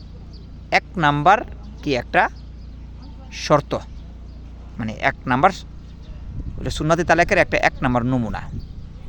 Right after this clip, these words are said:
মানে তালাকটি একটা এর দিতে হবে। দুই বা তিন বা একাধিক তালাক দেওয়া যাবে না, এটা হলো এক নাম্বার। দুই নাম্বার হলো ইদা তাহুরাত,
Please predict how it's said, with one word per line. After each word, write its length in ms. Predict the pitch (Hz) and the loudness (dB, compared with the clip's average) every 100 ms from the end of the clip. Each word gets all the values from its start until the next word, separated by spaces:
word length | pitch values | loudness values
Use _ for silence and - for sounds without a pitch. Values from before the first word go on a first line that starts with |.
| - | -4
মানে 160 | 127 139 | -2 2
তালাকটি 400 | - - - 285 | 4 4 4 2
একটা 260 | 247 - | 2 4
এর 120 | - 139 | 2 2
দিতে 180 | 120 110 | -2 -4
হবে। 180 | 101 95 - | -4 -8 0
দুই 280 | 147 190 214 | 6 8 8
বা 160 | 175 | 6
তিন 320 | 160 202 220 208 | 6 2 2 6
বা 100 | 185 | 6
একাধিক 340 | 185 175 180 | 6 4 4
তালাক 240 | - 147 214 - - - - - - - | 6 8 6 2 -16 -16 -16 -16 -12 -2
দেওয়া 200 | 127 127 | 4 4
যাবে 240 | 110 101 90 | 2 -2 -6
না, 100 | - - - - - - - - - - - - - - | -10 -14 -16 -16 -16 -16 -16 -16 -16 -16 -16 -16 -16 -6
এটা 140 | 123 | 0
হলো 80 | 139 | 4
এক 120 | 127 | 2
নাম্বার। 200 | 113 113 - - - - - - - - - - - - - - - - - - - - 123 | 0 -10 -12 -14 -16 -16 -16 -16 -16 -16 -14 -14 -14 -14 -14 -16 -16 -16 -14 -14 -14 -10 4
দুই 180 | 196 | 8
নাম্বার 300 | 294 311 202 | 8 8 8
হলো 340 | 208 233 151 - - - - - - - | 8 8 6 4 -6 -14 -14 -14 -14 -2
ইদা 480 | 160 170 190 208 208 - - - - - | 4 6 10 8 8 2 -8 -8 -10 6
তাহুরাত, 520 | 202 170 160 135 113 | 6 8 6 6 4